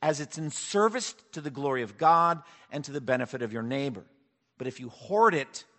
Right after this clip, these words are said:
it goes bad. It has a shelf life. I remember recently, uh, I think it was last week, hearing about a, a pastor in England who was helping his very elderly mother, who'd lived in the same cottage, I think, for a long time,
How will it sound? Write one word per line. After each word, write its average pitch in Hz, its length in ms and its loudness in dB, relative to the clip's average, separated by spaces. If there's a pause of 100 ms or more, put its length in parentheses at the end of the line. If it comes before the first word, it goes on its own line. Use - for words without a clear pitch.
(600)
it 127 240 -8
goes 156 340 2
bad. 131 460 4
It 92 80 -12
has 117 160 -6
a 120 80 -8
shelf - 540 -4
life. - 340 -18 (640)
I 110 60 -14
remember 139 260 0
recently, 120 560 -6
uh, 101 80 -6
I 95 100 -10
think 120 160 -14
it 110 40 -12
was 98 100 -12
last 120 260 -2
week, 123 180 -8
hearing 139 260 -6
about 117 260 2
a, 107 120 -2 (280)
a 101 80 -12
pastor 165 520 -2
in 127 80 -6
England 113 560 -8 (260)
who - 100 -16
was 139 140 -8
helping 180 400 -2
his 127 380 -6
very 147 380 -6
elderly 143 440 0
mother, 117 520 -2 (300)
who'd 131 140 -10
lived 151 260 -2
in 156 60 -6
the 143 80 -4
same 131 320 -6
cottage, 135 440 0
I 104 60 -4
think, 110 140 -10
for 120 120 -8
a 110 60 -4
long 117 220 -2
time, 127 240 -6